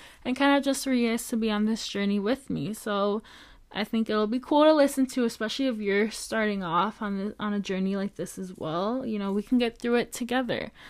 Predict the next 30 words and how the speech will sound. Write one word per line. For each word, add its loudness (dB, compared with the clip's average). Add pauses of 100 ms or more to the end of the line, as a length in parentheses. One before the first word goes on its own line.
(260)
So, 2 (360)
um, -2 (220)
yeah, 0
I -4
mean, 0
if, -8
if -4
you're 4
interested 2
in 2
this -2
kind -2
of 0
stuff, 0
welcome, -2
and 0 (340)
I'm -2
excited 0
to -4
have 0
you 2
guys -2
here. -2
For -8
those -2
of -4
you -4
who -4
are 0
listening, -8